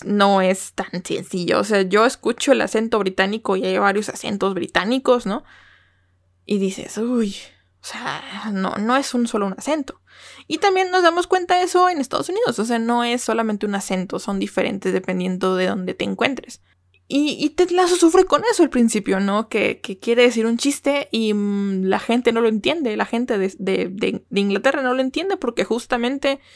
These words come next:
no están acostumbrados a ese slang. Y llega el Coach Beer, que es como el asistente de, de, de Ted Lasso, y le dice, "Coach, es que así no se dice aquí",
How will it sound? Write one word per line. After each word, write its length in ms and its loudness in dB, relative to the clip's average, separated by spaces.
no 180 2
están 280 2
acostumbrados 720 -2
a 180 -2
ese 300 -2
slang. 440 -4
Y 140 -2
llega 180 6
el 100 2
Coach 320 2
Beer, 280 6
que 80 2
es 140 -2
como 220 0
el 80 2
asistente 640 -2
de, 280 0
de, 380 -4
de 180 -2
Ted 220 -2
Lasso, 360 -4
y 120 -2
le 40 2
dice, 180 2
"Coach, 420 4
es 80 -20
que 100 -2
así 140 -2
no 100 0
se 100 -4
dice 180 -4
aquí", 280 -12